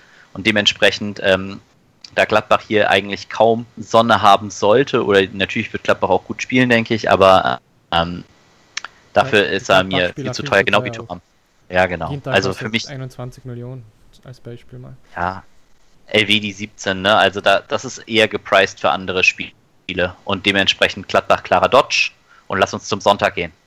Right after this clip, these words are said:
Speaker 2: Genau, Mainz gegen Augsburg.
Speaker 1: Ja. Äh, fangen wir mit Mainz an. Ist da irgendjemand interessant für dich?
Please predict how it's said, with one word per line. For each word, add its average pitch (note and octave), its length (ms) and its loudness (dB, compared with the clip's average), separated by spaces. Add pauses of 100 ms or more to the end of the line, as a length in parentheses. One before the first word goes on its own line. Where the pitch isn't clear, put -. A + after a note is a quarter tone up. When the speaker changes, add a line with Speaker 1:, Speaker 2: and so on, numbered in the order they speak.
(140)
Speaker 2:
Genau, A2+ 200 -16 (100)
Mainz B2 320 -16
gegen B2+ 220 -12
Augsburg. C#3 460 -16 (1600)
Speaker 1:
Ja. G2 180 -10 (1080)
Äh, G#2+ 160 2
fangen C#3+ 220 0
wir C3+ 100 2
mit A#2+ 200 -4
Mainz A#2 360 0
an. D3 140 -2
Ist - 180 -4
da B2+ 120 6
irgendjemand C3 440 -4
interessant A#2+ 480 -4
für D#3 120 -8
dich? - 400 -6